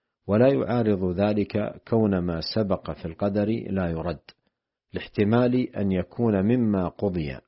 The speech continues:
فقد يقضى على المرء مثلا بالبلاء، ويقضى أنه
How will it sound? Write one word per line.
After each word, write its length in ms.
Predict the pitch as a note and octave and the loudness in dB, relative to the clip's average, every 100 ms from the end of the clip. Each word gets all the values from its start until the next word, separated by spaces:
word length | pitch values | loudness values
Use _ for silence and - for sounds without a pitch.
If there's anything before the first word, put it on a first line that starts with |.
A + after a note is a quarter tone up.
| _ | _
فقد 360 | - - G2 F2+ | -14 -2 0 2
يقضى 320 | A2+ G#2+ F#2 | 0 0 -2
على 340 | E2+ C#2+ F#2 | -2 -2 -2
المرء 480 | F#2+ F2+ G#2+ G#2+ F#2 | 0 2 0 0 -4
مثلا 520 | F2 G2 - D#2+ D2 | -4 -4 -4 -6 -6
بالبلاء، 680 | C#2+ F#2 D#2+ F2 F#2+ - A#2+ - _ _ _ _ G2+ | -6 -6 -4 -4 -4 -4 -8 -12 _ _ _ _ 0
ويقضى 920 | G2 F#2 F2+ F#2+ A#2 A#2 F#2 G2 G2+ | 0 0 0 0 0 0 -2 0 -2
أنه 720 | - G#2 G2+ F#2+ F2 F2+ F2+ | -4 -2 -2 -2 -2 -4 -4